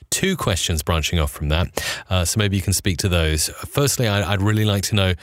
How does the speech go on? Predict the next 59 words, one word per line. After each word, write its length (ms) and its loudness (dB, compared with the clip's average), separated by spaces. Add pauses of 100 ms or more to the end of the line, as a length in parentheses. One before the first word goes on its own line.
(260)
uh, 140 0
some 180 0
of 80 2
the 60 2
use 200 2
cases 440 0
you're 140 2
discovering. 440 0
So 140 0
how 320 0
are 100 0
people 340 0
using 480 2
this 220 0
feature 380 0
creatively? 800 0 (340)
And, 260 0
and 160 2
secondly, 680 0
I, 380 0
I'd 200 -2
love 220 0
you 80 0
to 80 0
speak 220 -2
to, 220 0 (300)
uh, 240 0
how 200 0
exactly 340 0
that 200 0
works, 320 0
because 260 0
I 60 2
understand 280 0
if 100 0
you're 180 2
on 100 0
a 40 0
Mac 460 0 (300)
or 120 2
a 60 0
P 240 0
C, 360 2
you 200 0
get 140 2
a 40 0
different 440 -2
set 180 2
of 80 0
voices. 580 0
So 160 0
sometimes 360 0
you 60 2
talk 140 0
about, 220 0
"Oh, 80 -2
there's 180 0
this 180 -2
cool 340 -2